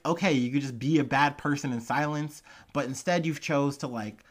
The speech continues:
prop up these things and support these bad things and, like, spread this message. And that is a true thing. That is definitely a real thing, and it sucks.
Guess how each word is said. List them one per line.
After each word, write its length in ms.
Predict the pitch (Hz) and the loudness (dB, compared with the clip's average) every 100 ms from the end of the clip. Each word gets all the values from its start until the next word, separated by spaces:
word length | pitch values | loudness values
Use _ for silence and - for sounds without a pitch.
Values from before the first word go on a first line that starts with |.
| _ _ _ - | _ _ _ -12
prop 360 | - 165 165 | -2 0 2
up 140 | 160 143 | -2 0
these 200 | 139 - | 0 0
things 460 | - 139 120 113 | 0 2 2 0
and 160 | - 120 | -4 -8
support 360 | 127 - 165 | -8 -4 -4
these 180 | 165 147 | -4 -10
bad 300 | - 143 143 | -8 -8 -6
things 400 | - 151 151 107 | -4 -2 0 -2
and, 120 | - 120 | -2 -6
like, 140 | 117 | -6
spread 480 | - - 131 139 127 | -10 -8 -2 0 -2
this 160 | 120 | -6
message. 380 | 117 107 92 87 | -6 -8 -8 -8
And 120 | 117 156 | -4 2
that 140 | 180 | 4
is 120 | 202 | 4
a 60 | 170 | 2
true 200 | 143 117 | -2 -4
thing. 260 | 110 85 95 | -4 -10 -6
That 140 | 117 | -4
is 100 | 117 | -2
definitely 560 | 131 135 131 123 120 117 | -2 -2 -4 -4 -4 -4
a 40 | |
real 220 | 113 117 | -4 -6
thing, 300 | 113 143 131 | -6 -8 -8
and 160 | 98 104 | -8 -10
it 120 | 104 | -8
sucks. 360 | - 117 - | -6 -6 -8